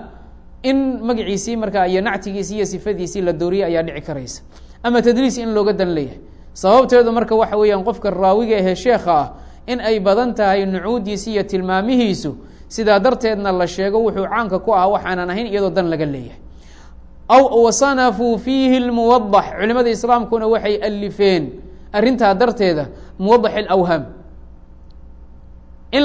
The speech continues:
la caddeeyo marka wahmiga meesha galay. Iyo qofkan isaga ah waa kuma in la caddeeyo. Xa-, Khatiib al-Baghdadi raxmat ullahi tacaala caleyh wuxuu leeyahay Bayaan Muwaddax al-Awhaam. Kh-, Imaam al-Bukhari baa wuxuu lahaa Taariikh al-Kabiir.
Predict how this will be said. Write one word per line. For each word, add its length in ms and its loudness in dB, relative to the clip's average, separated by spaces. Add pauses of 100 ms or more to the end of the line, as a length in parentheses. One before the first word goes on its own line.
la 160 8
caddeeyo 580 4
marka 300 0
wahmiga 380 2
meesha 340 -2
galay. 360 -2 (760)
Iyo 220 4
qofkan 340 2
isaga 340 2
ah 100 6
waa 180 6
kuma 340 2 (1600)
in 180 -2
la 80 6 (120)
caddeeyo. 440 2 (460)
Xa-, 240 -4
Khatiib 240 0
al-Baghdadi 440 2
raxmat 280 -4
ullahi 200 -2
tacaala 280 0
caleyh 180 0
wuxuu 220 -6
leeyahay 480 2
Bayaan 280 0
Muwaddax 320 -4
al-Awhaam. 440 -4 (1900)
Kh-, 120 -10
Imaam 260 0
al-Bukhari 420 4
baa 140 6
wuxuu 260 0
lahaa 260 4
Taariikh 320 2
al-Kabiir. 400 0